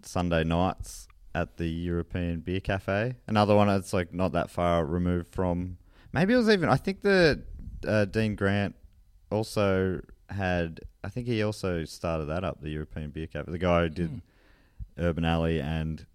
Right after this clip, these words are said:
Speaker 1: um, the Bridie O'Reillys. So he's,
Speaker 2: Wow.
Speaker 1: uh,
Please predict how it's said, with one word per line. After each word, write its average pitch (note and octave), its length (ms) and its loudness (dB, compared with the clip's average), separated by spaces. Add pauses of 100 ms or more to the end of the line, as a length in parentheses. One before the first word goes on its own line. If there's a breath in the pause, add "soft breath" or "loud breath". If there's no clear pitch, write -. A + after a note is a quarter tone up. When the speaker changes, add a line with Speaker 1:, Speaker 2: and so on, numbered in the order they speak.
(100)
Speaker 1:
um, D2+ 420 -4 (360)
the D2+ 300 -6
Bridie D#2+ 340 0
O'Reillys. D2+ 720 -2 (560 soft breath)
So F#2+ 180 0
he's, F#2 180 2
Speaker 2:
Wow. F#2+ 100 2
Speaker 1:
uh, E2+ 240 4